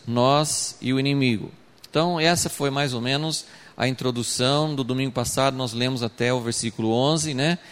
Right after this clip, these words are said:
E eu vou tor-, tornar a ler o versículo onze, que é a chave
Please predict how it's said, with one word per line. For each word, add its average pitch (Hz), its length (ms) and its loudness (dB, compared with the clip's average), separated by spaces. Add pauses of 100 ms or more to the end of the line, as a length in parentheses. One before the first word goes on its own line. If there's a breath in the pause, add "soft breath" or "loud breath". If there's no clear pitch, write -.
(280 loud breath)
E 120 140 -2
eu 123 100 2
vou 127 140 -2
tor-, 135 400 0
tornar 139 240 4
a 170 60 6
ler 160 140 4
o 151 60 4
versículo 135 500 2
onze, 156 340 4
que 143 200 0
é 147 60 6
a 156 100 4
chave 170 880 4